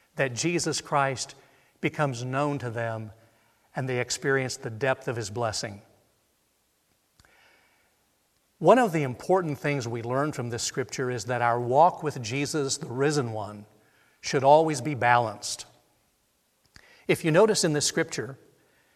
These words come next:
there's a balance between scripture and personal experience.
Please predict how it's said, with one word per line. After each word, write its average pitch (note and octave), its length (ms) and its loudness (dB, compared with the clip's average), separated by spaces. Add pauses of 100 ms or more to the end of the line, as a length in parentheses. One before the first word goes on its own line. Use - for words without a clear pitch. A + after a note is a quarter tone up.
(540)
there's D#3 180 8
a C#3 60 6
balance D#3 480 6
between C3+ 400 -4
scripture F#3 520 -2
and B2 240 -6
personal D3+ 460 -2
experience. C3 960 -6